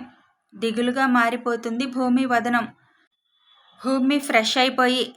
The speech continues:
అక్కడ పెట్టిన కవర్లోని బట్టలు తీసి చూసేసరికి చీర ఉండడంతో, "ఇప్పుడు ఇది కట్టుకోవాలా?" అని ఆలోచిస్తుంది. తప్పదు కాబట్టి కట్టుకొని, నెమ్మదిగా తలదువ్వుకొని, జడ వేసుకొని,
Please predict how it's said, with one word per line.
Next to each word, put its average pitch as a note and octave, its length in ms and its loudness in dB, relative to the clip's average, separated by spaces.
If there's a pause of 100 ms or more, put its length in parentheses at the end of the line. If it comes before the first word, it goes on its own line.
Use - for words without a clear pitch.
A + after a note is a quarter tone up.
(180)
అక్కడ C4+ 280 -2
పెట్టిన D4+ 360 -2
కవర్లోని C#4 560 2
బట్టలు A#3+ 420 -4
తీసి B3 340 -2
చూసేసరికి A#3+ 760 -2 (800)
చీర F#4 280 0
ఉండడంతో, D4+ 580 2 (580)
"ఇప్పుడు C#4 300 -2 (200)
ఇది A#3+ 220 -4
కట్టుకోవాలా?" C#4 800 2 (140)
అని B3+ 180 2
ఆలోచిస్తుంది. B3 800 0 (680)
తప్పదు A3 360 -2
కాబట్టి B3 420 2
కట్టుకొని, A#3+ 560 -2 (200)
నెమ్మదిగా A#3+ 480 -2
తలదువ్వుకొని, A#3 760 -2 (160)
జడ G#3+ 280 -4
వేసుకొని, B3 560 -2